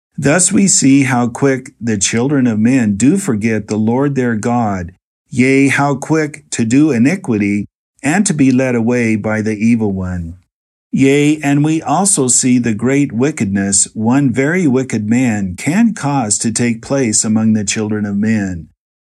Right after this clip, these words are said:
Yea, we see that Amalickiah, because he was a man of cunning devices, and a man of many flattering words,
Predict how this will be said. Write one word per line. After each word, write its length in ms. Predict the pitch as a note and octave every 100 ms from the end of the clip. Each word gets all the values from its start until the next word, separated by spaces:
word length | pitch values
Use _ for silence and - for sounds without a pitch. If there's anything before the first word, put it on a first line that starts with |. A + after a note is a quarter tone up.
| _ _ _
Yea, 380 | - C3 C#3 D3
we 200 | C#3+ E3+
see 320 | E3 G3+ G3+
that 200 | F#3 F3
Amalickiah, 1080 | E3+ D3+ D3+ D3+ C#3+ - C#3 B2+ G2+ G2+ G#2 -
because 460 | C3 A#2+ C#3 C3+ B2+
he 140 | D3+
was 240 | F3 F3+ E3
a 60 |
man 300 | D#3 C#3+ C#3
of 200 | B2 F#2+
cunning 360 | - D3+ F3+ F#3+
devices, 880 | F3+ D3 C#3 C#3 - G2+ E2+ - _ _ _ _
and 240 | A2+ B2+ C#3
a 80 |
man 360 | A#2 B2 C3+ C#3
of 100 | A2+
many 340 | G#2+ C3 D#3+ D#3
flattering 480 | D3+ C#3+ C#3+ C3 B2+
words, 560 | B2+ B2 G#2 G2 -